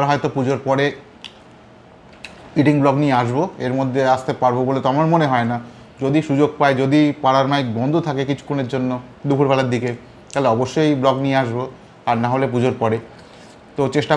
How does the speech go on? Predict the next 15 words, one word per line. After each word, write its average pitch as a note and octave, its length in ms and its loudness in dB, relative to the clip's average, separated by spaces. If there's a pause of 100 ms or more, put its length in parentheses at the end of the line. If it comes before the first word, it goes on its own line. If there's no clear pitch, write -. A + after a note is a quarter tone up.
করব D#3 180 2 (1400)
মণ্ডপে C#3+ 360 4
মণ্ডপে C#3 260 2 (120)
ঘুরে, C3+ 240 0
আহ, - 1120 -2 (120)
দুর্গা C3 280 0
প্রতিমার C3+ 440 -2
ছবি C3 260 -2
তুলে C3 260 -2
তার B2 180 0
একটা A#2 140 -6 (100)
ব্লগ A#2+ 180 0 (140)
করে C3 140 0 (120)
যদি, A#2 200 -2 (460)
আহ, A2 140 2